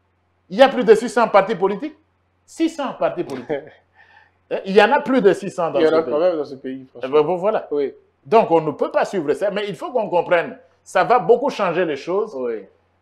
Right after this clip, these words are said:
Speaker 1: Quand vous êtes, euh, président d'un parti, dites que vous comprenez que vous n'achetez pas les députés. Il faut changer le mindset. Un député ne renonce pas à sa liberté parce que vous lui avez donné trois mille dollars, allez en campagne.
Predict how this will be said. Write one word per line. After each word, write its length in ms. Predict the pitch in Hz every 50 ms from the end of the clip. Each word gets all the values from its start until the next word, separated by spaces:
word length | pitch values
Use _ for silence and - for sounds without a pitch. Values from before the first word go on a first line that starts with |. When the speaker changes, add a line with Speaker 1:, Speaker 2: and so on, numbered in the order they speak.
| _ _ -
Speaker 1:
Quand 180 | - 269 277 -
vous 260 | 190 190 185 160 214
êtes, 200 | 220 214 - 170
euh, 280 | 160 143 123 - - - -
président 420 | 208 196 165 190 175 156 240 233
d'un 160 | 202 202 202
parti, 280 | - 185 170 165 208 226
dites 200 | 254 294 254 -
que 60 | 208
vous 180 | 180 160 202 226 - - - -
comprenez 440 | 220 233 180 202 220 240 294 311 302 -
que 60 | 214
vous 160 | 185 185 254
n'achetez 320 | 254 202 180 - 220 214
pas 100 | 214 202
les 120 | 185 170 147
députés. 500 | 139 127 - 120 117 - 120 101 - _ _ _ _ _ _ -
Il 100 | - 170
faut 140 | - 240 247
changer 320 | - - 180 175 165 196
le 100 | 185 170
mindset. 540 | 160 165 170 165 151 127 - - 131 120 - - _ _ _ _ _ _ _ _ _ _ _ _ _ _ _ _ _ _ _ _ _ _ _ _ -
Un 200 | - 247 269 269
député 480 | 240 190 202 - - 175 - - 240 220
ne 120 | 196 175
renonce 500 | 151 156 156 156 160 208 247 208 - -
pas 180 | - 180 180 - -
à 60 | 139
sa 160 | - 147 139
liberté 420 | 143 139 131 143 135 135 - 151
parce 180 | - 190 180 -
que 60 | -
vous 200 | 160 143 185 208
lui 120 | 180 160 147
avez 200 | 135 143 180 160
donné 300 | 147 143 139 160 156 -
trois 200 | - 175 170 160
mille 180 | 156 147 131
dollars, 320 | 127 123 127 147 156 156 - -
allez 200 | 160 151 160 170
en 140 | 147 135 -
campagne. 480 | 135 113 - - 123 120 107 98 -